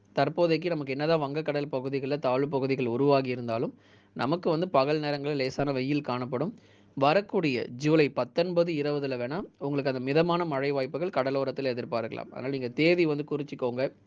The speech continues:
ஜூலை பத்தொன்பது, இருபது மற்றும் இருபத்தி ஒன்றாம் தேதிகளில் தமிழக கடலோரம் மற்றும் டெல்டாவில் அங்கொன்றும் இங்கொன்றுமாக பரவலாக நமக்கு லேசானது முதல் மிதமான மழையானது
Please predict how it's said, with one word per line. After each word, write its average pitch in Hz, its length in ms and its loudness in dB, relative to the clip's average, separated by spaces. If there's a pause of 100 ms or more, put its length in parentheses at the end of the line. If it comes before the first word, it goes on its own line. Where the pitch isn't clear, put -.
(100)
ஜூலை 143 340 4
பத்தொன்பது, 143 540 -2
இருபது 135 320 0
மற்றும் 127 300 -4
இருபத்தி 131 380 -2
ஒன்றாம் 123 400 0
தேதிகளில் 120 420 -4 (500)
தமிழக 160 420 2
கடலோரம் 143 480 -2
மற்றும் 123 260 -8
டெல்டாவில் 123 540 -4 (280)
அங்கொன்றும் 147 540 -2
இங்கொன்றுமாக 131 680 -4 (160)
பரவலாக 135 520 4
நமக்கு 135 260 -8
லேசானது 131 480 -4
முதல் 131 240 -2
மிதமான 123 400 -2
மழையானது 117 520 0